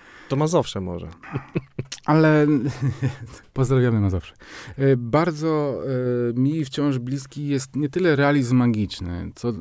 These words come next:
Speaker 2: ten sposób przekraczania granic rzeczywistości. Ludzie nazywają to realizmem magicznym, ale sam zauważyłeś, że jakby on w krowach już jest inny, już nie jest taki namacalny. I ta na-, nienamacalność, co właśnie u Murakamiego jest super, ona mnie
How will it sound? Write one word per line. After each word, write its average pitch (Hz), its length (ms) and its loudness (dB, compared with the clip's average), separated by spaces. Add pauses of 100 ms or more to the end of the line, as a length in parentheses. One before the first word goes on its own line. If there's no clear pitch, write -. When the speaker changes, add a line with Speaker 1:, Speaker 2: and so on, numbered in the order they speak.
(160)
Speaker 2:
ten 131 160 4
sposób 147 380 -6
przekraczania 135 760 0
granic 123 340 4
rzeczywistości. 110 1040 -4 (380)
Ludzie 208 180 4
nazywają 151 340 2
to 135 100 -2 (400)
realizmem 131 360 4
magicznym, 117 580 2 (280)
ale 165 80 0
sam 233 180 4
zauważyłeś, 170 420 2
że 160 60 2
jakby 147 440 2
on 143 260 4
w 135 100 -4
krowach 151 340 -2
już 143 160 -4
jest 139 200 -2
inny, 98 400 2
już 98 140 -10
nie 127 60 0
jest 127 100 -2
taki 135 240 -2
namacalny. 135 680 4 (540)
I 147 80 -8
ta 151 120 2
na-, 156 100 6
nienamacalność, 160 800 2
co 120 300 -4
właśnie 131 360 0
u 135 80 4
Murakamiego 131 520 2
jest 117 340 -4
super, 131 300 -4
ona 151 200 4
mnie 156 180 6